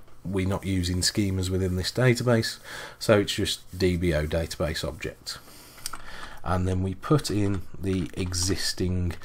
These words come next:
name of our table, and comma, and then what we want to do is put in our new name. Now we don't need to indicate the schema name at this point, we just want our new name of our table,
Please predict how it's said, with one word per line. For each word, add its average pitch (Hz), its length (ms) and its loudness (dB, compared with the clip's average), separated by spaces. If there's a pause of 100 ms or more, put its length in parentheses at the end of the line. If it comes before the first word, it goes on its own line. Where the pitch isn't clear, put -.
(360)
name 85 520 2
of 80 400 -4
our 80 260 -2
table, 98 540 2 (2250)
and 95 120 -4
comma, 147 340 6 (200)
and 98 320 4
then 98 220 2
what 110 120 0
we 104 120 -2
want 95 240 0
to - 80 -4
do 90 360 2
is 90 380 -2 (220)
put - 180 -2
in 90 200 2
our 90 260 0
new 98 300 4
name. 85 320 0 (400)
Now 98 100 6
we 110 100 8
don't 151 280 10
need 131 260 8
to 113 340 6
indicate 104 600 0
the 90 80 -4
schema 92 400 0
name 87 280 2
at - 120 -8
this 87 160 -4
point, 135 440 4
we 107 120 2
just 101 200 -2
want 98 240 0
our 90 140 2
new 90 300 2
name 87 480 2
of 85 120 -2
our 87 180 2
table, 85 520 0